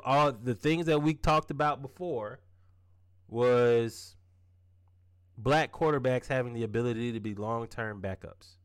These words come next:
right? Normally the backup role is reserved for, for white quarterbacks. You go in, make your little two million dollars a year, four million dollars a year, and sit back and chill out. That's normally been reserved. So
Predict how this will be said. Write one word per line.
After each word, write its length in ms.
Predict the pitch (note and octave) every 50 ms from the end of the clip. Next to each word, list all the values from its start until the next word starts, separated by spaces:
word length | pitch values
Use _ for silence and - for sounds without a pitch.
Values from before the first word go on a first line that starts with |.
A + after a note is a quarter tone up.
| _ _ _ _ _ _ _ _ _ _ _ _
right? 280 | F#2+ G#2 G#2+ G#2+ G#2
Normally 420 | G#2+ A2 B2 C3+ D3 D3+ D3+ D3 C#3+
the 100 | C3 B2
backup 440 | G#2 B2 B2 B2+ B2+ - A#2 G#2 A2+
role 200 | A#2 A2+ A2+ A2+
is 100 | G#2 F#2+
reserved 440 | G2 F#2+ F#2 G2+ G#2 A2 G#2+ G#2 -
for, 280 | - G#2 F#2+ F#2 A1+
for 160 | - - G#2 G2
white 260 | F#2+ F#2+ G2 F#2+ - -
quarterbacks. 400 | - F#2+ F2+ E2+ D#2+ E2 D2 D#2 - _
You 160 | - C3 D3
go 200 | C3+ D3+ C#3+ C#3+
in, 320 | C#3+ D3 C#3+ C#3+ C#3+ C#3 - - - - - _ -
make 240 | G#2 A#2 B2+ C3+ -
your 80 | C#3+ C#3
little 240 | C#3+ C#3+ C#3 C#3 C3+
two 200 | - - E3+ D#3+
million 280 | D3 D3 D3 C#3+ C#3+ C#3
dollars 340 | C#3+ C3+ C#3 C#3+ C#3+ C3
a 40 | C3+
year, 400 | C3+ C#3 C#3 C#3 C#3 C#3 C#3 C#3 C3+ - _
four 120 | - C3 C3
million 280 | C3 C3+ C3 C3+ C3+ B2+
dollars 320 | C3 B2+ B2+ B2+ B2 A#2
a 60 | A#2+
year, 440 | B2+ C#3 D3 D3+ D3 C#3+ C#3 C3 B2+ - - _ _ _ _ _ _ _ _ _ _ _ _ _ _ -
and 760 | A2 A2 A2 G#2+ G#2+ G#2 G#2 G#2 G#2 G2+ G2 G2 F#2+ F#2+ F#2+ F#2 F#2+ F#2 - _ _
sit 260 | - - C#3+ C#3 A2
back 300 | B2+ C3 C3 C3 - -
and 380 | A#2 G#2+ G2+ G2 F#2+ F#2+ F#2+ F#2 - _ _ _ _ _ _ _ _ _ _ _ _ _ _
chill 180 | - - E3 E3+
out. 180 | F3+ D#3 - - - - - - - - - - - - - - - -
That's 200 | - B2+ A#2+ - -
normally 380 | C3 B2+ B2 C3 C3+ C3 C3 B2
been 120 | A#2+ B2
reserved. 300 | A#2+ A#2+ A#2 B2 A#2 G#2
So 100 | G#2+ F#2+